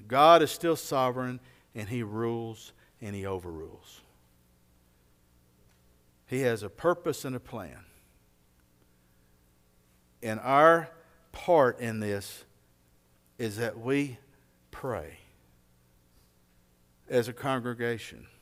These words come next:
And as we're taught here in chapter twelve, the church was in a constant state of prayer because there was a crisis with Peter.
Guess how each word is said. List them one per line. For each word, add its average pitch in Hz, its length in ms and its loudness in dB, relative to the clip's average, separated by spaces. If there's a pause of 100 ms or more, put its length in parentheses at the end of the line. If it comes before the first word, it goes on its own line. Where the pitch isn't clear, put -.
(360)
And 117 160 -8
as 110 140 -6
we're 113 100 -6
taught 143 380 0
here 131 140 -4
in 113 240 -4
chapter 120 360 -4
twelve, 110 520 -6 (160)
the 104 100 -8
church - 640 4 (380)
was 107 180 -6
in 107 80 -6
a 101 80 -6
constant 165 680 -2 (220)
state 139 460 -2
of - 200 -12
prayer 92 420 -8 (500)
because 117 200 -6
there 123 120 0
was 113 140 -4
a 110 60 -8
crisis 120 600 -4
with 98 160 -18
Peter. 101 320 -10